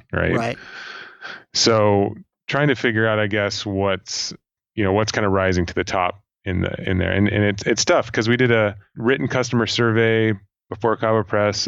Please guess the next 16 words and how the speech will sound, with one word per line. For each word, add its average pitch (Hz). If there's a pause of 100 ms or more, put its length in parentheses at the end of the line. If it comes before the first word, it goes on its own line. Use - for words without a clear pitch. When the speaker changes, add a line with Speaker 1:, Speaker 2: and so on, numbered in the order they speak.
Speaker 1:
and 98
then 95
we 95 (160)
actually 107
got 92
some 95
customers 92
on 90
the 82
phone 92 (640)
after 98
Cabo 92
Press, 95
according 90
to 95
the 90